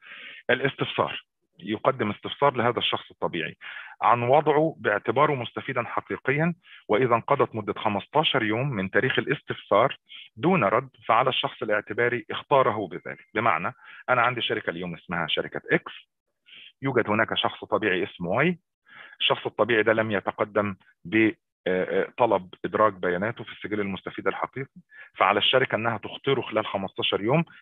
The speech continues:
إن أنت تنطبق عليك الشروط كمستفيد حقيقي، ولكن لك لم تتقدم بهذا الطلب،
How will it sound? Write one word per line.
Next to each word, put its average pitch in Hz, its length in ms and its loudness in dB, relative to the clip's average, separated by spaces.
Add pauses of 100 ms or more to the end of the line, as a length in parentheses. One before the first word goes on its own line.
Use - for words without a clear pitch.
(120)
إن 101 160 -2
أنت 120 180 -2
تنطبق 101 640 0
عليك 92 240 -2
الشروط 110 500 -4
كمستفيد 98 500 -4
حقيقي، - 440 -2
ولكن 98 320 0
لك - 200 -4
لم 123 220 2
تتقدم 117 500 0
بهذا 98 260 -2
الطلب، 160 340 2